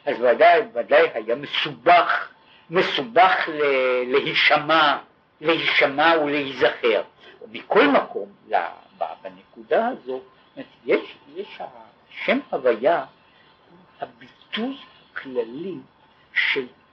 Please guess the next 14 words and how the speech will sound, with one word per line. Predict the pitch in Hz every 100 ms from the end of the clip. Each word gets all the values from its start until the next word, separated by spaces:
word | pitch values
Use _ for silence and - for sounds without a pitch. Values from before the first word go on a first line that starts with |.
| _ -
האלוקי | 165 - - 196 151 139 - - 226 233 247 - _ _
במציאות, | - 190 220 - - 185 160 156 _ -
מעבר | - - 196 214
למציאות, | 202 196 175 - - - 294 - - _ _ _ _ _ -
אבל | 165 143 139 127 127 _ _
הוא | 208
שם, | - - 226 196 113 - _ _ _ _ _ _ _
ובש-, | 165 135 147 - - - 180 156
ובהיותו | 127 113 - - 135 123 120 - - 208 254 - - -
שם, | 135 110 110 _ _ _ _ _ _ _ _
הוא | 170 240 233 _ _ _ _ _ _ _ -
מוכלל | 160 160 - 143 131 156 220 226 131
ב-, | 139 135 -
בהגדרה | 127 - 120 110 139 120 120